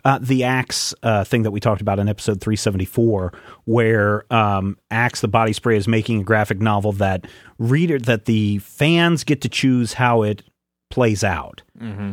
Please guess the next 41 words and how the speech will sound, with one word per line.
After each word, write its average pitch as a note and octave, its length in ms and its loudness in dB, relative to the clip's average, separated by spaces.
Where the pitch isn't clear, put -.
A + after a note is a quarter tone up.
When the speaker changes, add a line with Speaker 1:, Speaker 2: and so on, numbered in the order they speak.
Speaker 1:
And E3 140 2
basically E3 420 2
the B2+ 80 -2
stuff D3 240 0
I've D3+ 160 2
seen B2 180 2
is, G#2+ 160 0
which A#2+ 380 -2
character D3 460 0
do G#3 100 0
you D4 140 4
want B3+ 160 2
to C3 80 -2
see - 200 2
to G#2+ 80 -2
be G#2+ 140 2
the G2 100 0
lead? E2 480 -4
The F#2+ 120 -2
brunette A2+ 600 0
or B3+ 120 2
the C4 100 2
blonde? A3 680 2
Or G2 60 0
da-da-da-da-da A#3+ 840 0
or C#4 100 0
the C4+ 120 -2
da-da-da-da? C#3 600 0
So - 140 2
again, A#3 180 2
it's, F#3+ 140 0
they're E3+ 160 2
not G3 340 2
letting D3+ 300 2
people, C3 560 0
there's B2+ 320 0
no C3 120 2
choice B2+ 360 2
for A2 500 2
Alien A2+ 520 0
from G2 540 -4